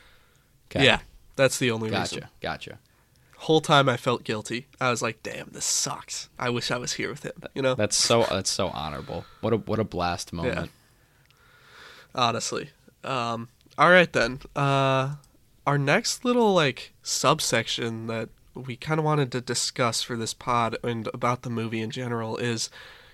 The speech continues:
Speaker 2: your favorite action sequence in this movie, and then I also have one for the series as a whole. So, do you wanna kick us off with this?
Speaker 1: Yep. Um, I'm gonna start with my favorite from John Wick four,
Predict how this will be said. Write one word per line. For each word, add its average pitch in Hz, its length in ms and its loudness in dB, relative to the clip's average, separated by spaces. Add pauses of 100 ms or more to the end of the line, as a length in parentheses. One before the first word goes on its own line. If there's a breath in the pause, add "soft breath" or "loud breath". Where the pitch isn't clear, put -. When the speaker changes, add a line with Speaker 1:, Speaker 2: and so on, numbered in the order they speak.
Speaker 2:
your 120 120 -6
favorite 185 400 4
action 160 340 2
sequence 151 460 -2
in 123 160 0
this 143 240 0
movie, 208 520 0
and 135 220 0
then 135 320 0
I 127 200 2
also 196 300 4
have 175 200 2
one 156 260 2
for 127 460 0 (100)
the 127 80 -4
series 127 520 2
as 117 120 0
a 117 80 -4
whole. - 300 -8 (200)
So, 120 340 -2
do 123 100 -4
you 131 60 0
wanna 151 160 -2
kick 147 180 -6
us - 160 -8
off 139 160 0
with - 100 -14
this? 156 240 -10
Speaker 1:
Yep. 110 240 2 (340 soft breath)
Um, 98 640 2 (400 soft breath)
I'm 101 120 2
gonna 117 140 2
start 107 260 4
with 98 160 0
my 92 200 2
favorite 92 460 0
from 90 160 -6
John 87 280 -4
Wick 85 160 -10
four, 82 440 -6